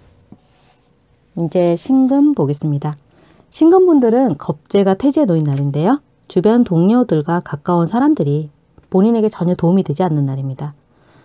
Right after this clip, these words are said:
특히 대화에서는 뜬구름 잡는 이야기들을 많이 듣게 되실 것 같고요. 현실적인 이야기가 없어요, 오늘. 그래서 시간 낭비 될 수 있기 때문에,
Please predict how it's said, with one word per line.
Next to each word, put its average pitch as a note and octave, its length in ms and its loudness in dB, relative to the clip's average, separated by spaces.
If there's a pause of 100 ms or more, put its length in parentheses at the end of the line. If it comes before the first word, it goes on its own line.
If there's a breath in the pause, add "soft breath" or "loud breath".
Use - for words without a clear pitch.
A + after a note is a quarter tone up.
특히 B3+ 260 -4
대화에서는 A3+ 920 2
뜬구름 F4+ 420 4
잡는 E3+ 340 2
이야기들을 D3+ 720 -2
많이 C#3+ 320 -4
듣게 D3 280 -4
되실 D#3+ 280 -6
것 F3 100 -8
같고요. D3+ 640 -6 (800 soft breath)
현실적인 D4+ 540 0
이야기가 E3 280 -4
없어요, C3+ 360 -8
오늘. C3 200 -10 (520)
그래서 D3+ 420 -14
시간 B3 280 -2
낭비 D#3 720 -2 (440)
될 D#3+ 160 -6
수 - 220 -12
있기 D3 160 -10
때문에, E3 500 -4